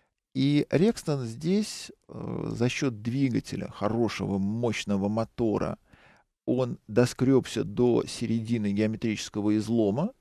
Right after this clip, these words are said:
была там такая коварная точка, после чего споткнулся об маленькую корягу и все, и сдался. Конечно, м, здесь возможно, что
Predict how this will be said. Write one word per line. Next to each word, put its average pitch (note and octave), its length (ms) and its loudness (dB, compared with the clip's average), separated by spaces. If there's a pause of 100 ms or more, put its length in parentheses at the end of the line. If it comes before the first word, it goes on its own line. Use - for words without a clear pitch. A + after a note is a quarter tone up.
была F3 240 -4
там E3 160 -6
такая D#3 260 -4
коварная D3+ 540 -2
точка, D3 580 -6 (440)
после G3 220 0
чего D3 200 0
споткнулся C#3+ 640 -4
об B2+ 60 0
маленькую C#3 500 0
корягу A3 400 0
и D#3+ 80 -2
все, - 340 -8 (160)
и D3 100 -8
сдался. F#2 580 -4 (560)
Конечно, E3 520 0 (240)
м, A#2+ 180 -12
здесь A#3+ 440 -2 (100)
возможно, E3 540 -4
что - 360 -4